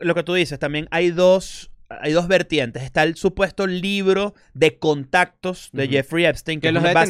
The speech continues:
Speaker 1: básicamente
Speaker 2: todos,
Speaker 1: una
Speaker 2: porque era un
Speaker 1: agenda.
Speaker 2: carajo que manejaba mucha plata.
Speaker 1: Y está los flight logs, que
Speaker 2: Ajá.
Speaker 1: son los, lo-, los registros de los vuelos.
Speaker 2: ¿Quiénes fueron para allá?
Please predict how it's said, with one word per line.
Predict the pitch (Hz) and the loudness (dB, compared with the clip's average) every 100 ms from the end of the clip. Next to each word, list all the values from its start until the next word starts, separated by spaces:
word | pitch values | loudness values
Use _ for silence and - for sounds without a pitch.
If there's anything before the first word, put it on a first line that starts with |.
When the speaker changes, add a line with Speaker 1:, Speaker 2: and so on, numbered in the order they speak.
| 185 | 4
Speaker 1:
básicamente | 196 190 | 6 6
Speaker 2:
todos, | 220 | 6
Speaker 1:
una | 180 | 4
Speaker 2:
porque | 180 190 | 2 2
era | 151 | 0
un | 160 | 2
Speaker 1:
agenda. | 180 | 2
Speaker 2:
carajo | 185 196 | 2 -2
que | 208 | -4
manejaba | 190 151 156 | -6 -6 -6
mucha | 180 185 | -8 -8
plata. | 156 156 120 | -6 -6 -4
Speaker 1:
Y | - 165 | 2 2
está | 147 185 | 2 2
los | 175 185 | 2 0
flight | - - 202 190 165 | -4 -2 4 4 2
logs, | 131 120 104 - - - | -2 -2 -4 -10 -20 -14
que | |
Speaker 2:
Ajá. | 117 123 | -8 -4
Speaker 1:
son | 123 147 | 0 2
los, | 165 165 | 2 0
lo-, | 156 156 147 - | 0 2 0 -2
los | 147 139 131 135 | 0 0 -2 -8
registros | 131 147 196 196 226 | -4 -2 -2 -4 -4
de | 196 | -4
los | 151 131 | -4 -6
vuelos. | 147 165 165 120 | 0 2 2 0
Speaker 2:
¿Quiénes | 104 151 | -4 -6
fueron | - 175 185 | -4 -2 -2
para | 131 | -4
allá? | 104 | -8